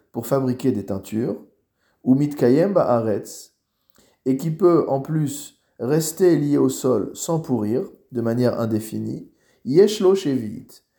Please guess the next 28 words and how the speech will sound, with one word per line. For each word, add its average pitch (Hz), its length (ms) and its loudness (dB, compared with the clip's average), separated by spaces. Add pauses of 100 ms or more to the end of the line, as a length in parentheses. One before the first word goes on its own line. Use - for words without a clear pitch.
(140)
Ces 143 260 -2
espèces-là 131 760 0 (240)
sont 190 400 -4
soumises 165 760 -2 (300)
au 131 120 6
halachot 127 540 2
de 131 120 4
la 127 100 4
shevi'it, 123 720 -4
au 120 100 -2
sens 160 460 -4
où 156 260 -2 (300)
elles 123 300 2
ont 165 100 2
une 135 140 0
kdusha 127 420 0
de 160 60 0
shevi'it, 110 520 -4
une 117 120 -12
sainteté 143 540 0
de 139 100 2
la 113 80 4
septième 113 360 -4
année. - 300 -10 (400)
Ou 123 120 2
le 120 40 4
damav 127 340 6
shevi'it, 156 680 -4